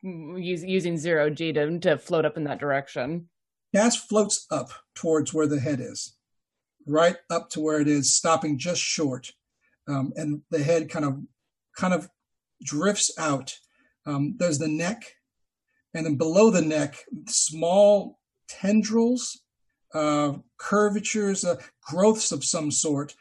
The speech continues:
Speaker 2: which seem to be holding on to one of the pipes.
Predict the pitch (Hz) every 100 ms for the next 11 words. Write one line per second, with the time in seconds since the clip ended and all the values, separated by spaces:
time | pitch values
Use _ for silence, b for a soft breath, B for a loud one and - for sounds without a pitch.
0 | b b 165 156 202 185 160 151 190 190
1 | 170 165 147 151 151 123 - 123 117 -
2 | -